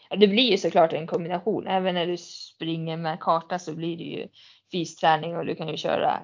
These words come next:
intervallpass också där du orienterar. Men, eh, när jag är hemma så kör jag egentligen inte så jättemycket orienteringsteknik. Utan jag fokuserar mer på orienteringstekniken när jag är på träningsläger i,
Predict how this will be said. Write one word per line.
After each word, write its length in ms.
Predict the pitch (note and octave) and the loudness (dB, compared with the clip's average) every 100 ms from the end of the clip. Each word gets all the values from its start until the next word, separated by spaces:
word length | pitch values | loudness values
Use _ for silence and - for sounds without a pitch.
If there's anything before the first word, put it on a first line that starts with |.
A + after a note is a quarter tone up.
| - | -6
intervallpass 720 | F#3+ E3+ F3+ E3+ D3 - E3+ | -6 -4 0 2 0 0 0
också 260 | F#3+ F#3+ - | 0 -2 -2
där 160 | - E3 | 0 0
du 60 | |
orienterar. 600 | E3 E3 F3 F3 - - - _ _ _ _ _ | 0 -2 -2 0 2 0 -4 _ _ _ _ _
Men, 560 | F#3+ F#3+ F3 E3+ E3+ E3 | 0 4 4 2 -2 -4
eh, 220 | - - - _ _ _ - | -6 -8 -14 _ _ _ -2
när 120 | G3 | 6
jag 140 | F#3 F3+ | 8 8
är 40 | |
hemma 460 | - B3+ G#3 G3+ B3 | 6 4 6 4 2
så 160 | - | 0
kör 280 | - G#3 F#3+ | -2 2 4
jag 140 | F3 | 4
egentligen 400 | E3 D#3+ E3 F3+ | 2 0 -4 -8
inte 140 | F3 F3+ | -6 -8
så 140 | - | -8
jättemycket 560 | F3+ F3+ - F3 F3 - | -12 -12 -10 -12 -10 -8
orienteringsteknik. 1040 | - F3+ E3 - - - G3 - - _ _ _ _ | -8 -8 -6 -8 -8 -8 -8 -10 -12 _ _ _ _
Utan 220 | F3 F3+ F3+ | -6 2 2
jag 120 | F3+ | 2
fokuserar 540 | F3+ E3+ E3+ F3+ E3+ | -2 -2 2 2 2
mer 340 | F3+ F3+ E3+ D#3+ | 0 0 0 -2
på 200 | - D3+ | -4 -2
orienteringstekniken 1300 | C#3 C3+ D3 F3 E3+ D3+ E3+ E3 E3 E3+ D#3+ D#3 | -2 -2 -2 -6 -6 -6 -6 -8 -8 -8 -8 -8
när 100 | F3 | -8
jag 120 | F3 E3+ | -2 0
är 120 | E3 | 0
på 420 | - D#3+ A#2 - - - _ _ _ - | -2 -2 -2 -4 -18 -20 _ _ _ 4
träningsläger 880 | F3+ F3 E3+ F#3+ G3 E3+ C3 D#3+ - _ _ _ | 6 6 0 6 8 8 0 -4 -10 _ _ _
i, 500 | - E3+ D#3+ E2 - | -12 -10 -8 -10 -10